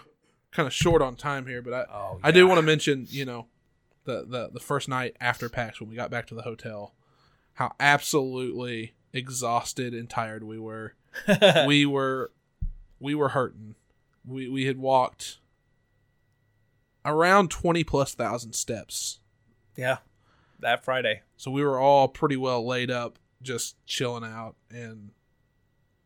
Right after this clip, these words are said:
Speaker 1: then Ninja Gaiden happened.
Speaker 2: That was Saturday night. That was
Speaker 1: Was it
Speaker 2: the second
Speaker 1: Saturday?
Speaker 2: night because you guys were so into Smash that Friday
Speaker 1: Yeah.
Speaker 2: night.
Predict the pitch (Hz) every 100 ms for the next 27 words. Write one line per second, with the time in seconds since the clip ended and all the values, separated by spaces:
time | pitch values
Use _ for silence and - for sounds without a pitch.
0 | _ _ _ _ _ _ _ - 139 139
1 | 139 135 - 143 135 135 131 127 123 120
2 | 117 120 113 117 113 156 156 151 147 147
3 | - - 139 127 117 120 117 117 120 -
4 | 131 139 143 139 151 147 139 143 151 143
5 | 131 127 151 156 156 151 147 139 - 143
6 | 151 151 147 147 143 - 147 147 127 123
7 | - - 127 127 131 - 135 135 123 139
8 | 135 120